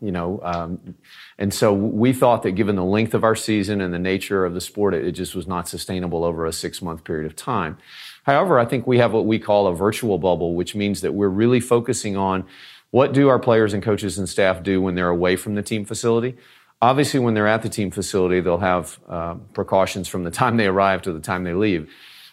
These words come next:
But, uh, when they're away from the team facility, it is incredibly important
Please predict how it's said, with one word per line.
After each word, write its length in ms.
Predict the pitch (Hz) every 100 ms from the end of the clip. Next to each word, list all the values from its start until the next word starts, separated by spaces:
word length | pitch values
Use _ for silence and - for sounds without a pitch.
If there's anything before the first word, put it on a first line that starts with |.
| -
But, 420 | 95 110 98 -
uh, 160 | 101 98
when 140 | 110
they're 100 | 113
away 240 | 110 151 202
from 160 | 165
the 60 | 117
team 200 | 117 104
facility, 500 | 101 - 101 101 101
it 120 | 117
is 220 | 147 147
incredibly 500 | 110 87 131 123 147
important 500 | 143 - 117 104 127